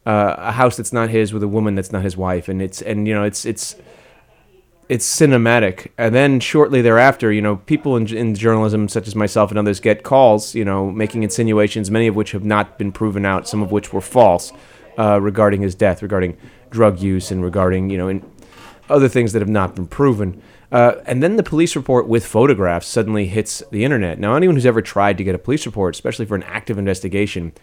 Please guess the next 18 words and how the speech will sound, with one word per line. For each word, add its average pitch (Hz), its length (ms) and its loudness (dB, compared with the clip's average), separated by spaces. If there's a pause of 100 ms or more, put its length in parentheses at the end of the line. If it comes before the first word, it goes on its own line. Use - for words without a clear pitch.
(180)
especially 262 440 0
for - 140 -2
an 190 60 0
active 175 280 0
investigation 123 640 -2
of, 98 420 -6
uh, 90 380 -4 (140)
uh, - 40 -20
of 90 420 -4
a 85 60 -10
suspicious 92 480 -6
death 101 420 0
of 90 140 -4
a, 87 60 -2
of 90 180 -6
a 92 40 -2
public 104 340 -2
figure, 104 360 0